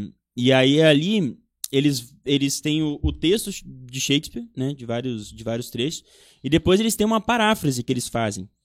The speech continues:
em, é, no inglês, assim, mais,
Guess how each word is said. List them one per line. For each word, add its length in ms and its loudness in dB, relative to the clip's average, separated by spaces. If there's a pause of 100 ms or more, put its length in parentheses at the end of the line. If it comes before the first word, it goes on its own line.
(280)
em, 760 2
é, 220 0
no 160 0
inglês, 440 0
assim, 240 -6
mais, 720 -4